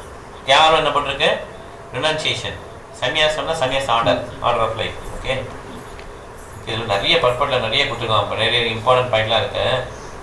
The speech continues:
ம். அதாவது எல்லா ம-, பகவத்கீதை ஃபுல்லா பாத்தீங்கன்னா கிருஷ்ணர் வந்து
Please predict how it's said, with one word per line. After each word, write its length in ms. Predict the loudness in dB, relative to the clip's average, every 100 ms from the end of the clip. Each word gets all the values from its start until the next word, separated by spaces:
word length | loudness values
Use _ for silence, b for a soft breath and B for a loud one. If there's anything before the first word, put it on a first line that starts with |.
| -14 -12 -8
ம். 260 | -6 -8 -10 -12 -14 -14 -14 -14 -16 -16 -16 -14 -14 -14 -14 -14 -12 -10 -10 -10 0
அதாவது 460 | 6 6 6 4 2
எல்லா 580 | 4 6 8 8 8 6
ம-, 420 | 6 8 8 8
பகவத்கீதை 400 | 8 6 4 0
ஃபுல்லா 280 | 0 0 2
பாத்தீங்கன்னா 580 | 4 2 0 -2 -2 -2
கிருஷ்ணர் 280 | -6 -6 -4
வந்து 560 | -6 -4 0 0 0